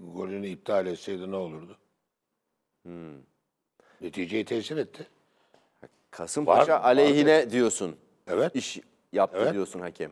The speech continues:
Speaker 1: Evet.
Speaker 2: Anladım.
Speaker 1: Evet. Olay tam ters olsaydı şu anda ne olurdu?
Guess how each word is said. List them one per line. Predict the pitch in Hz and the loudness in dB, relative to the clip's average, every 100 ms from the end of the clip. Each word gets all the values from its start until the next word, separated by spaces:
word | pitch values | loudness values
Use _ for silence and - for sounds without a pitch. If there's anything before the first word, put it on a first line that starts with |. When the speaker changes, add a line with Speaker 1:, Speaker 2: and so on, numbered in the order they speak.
| - | -8
Speaker 1:
Evet. | 90 123 | -2 -2
Speaker 2:
Anladım. | 95 90 69 _ _ _ _ _ _ _ _ - | -2 -8 -10 _ _ _ _ _ _ _ _ -10
Speaker 1:
Evet. | 87 131 156 _ _ _ _ _ _ _ - - - | -4 -4 -6 _ _ _ _ _ _ _ -20 -20 0
Olay | 160 208 214 - | 6 8 6 6
tam | 202 226 | 4 4
ters | - 190 180 | 6 4 6
olsaydı | 180 165 - 170 139 113 | 4 4 4 4 4 0
şu | - 156 | 2 4
anda | 123 151 | 4 2
ne | 143 | 4
olurdu? | 117 92 76 | 4 2 -8